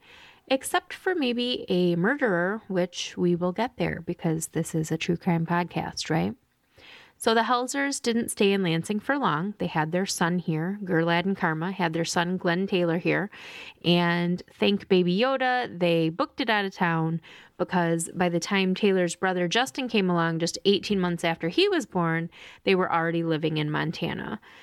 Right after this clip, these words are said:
So probably just a couple years here in the capital of the Mitten State.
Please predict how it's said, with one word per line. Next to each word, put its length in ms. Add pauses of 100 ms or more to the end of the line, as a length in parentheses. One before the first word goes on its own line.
(180)
So 560 (140)
probably 460
just 200
a 40
couple 340
years 540
here 640 (160)
in 460
the 120
capital 640
of 220
the 80
Mitten 320
State. 560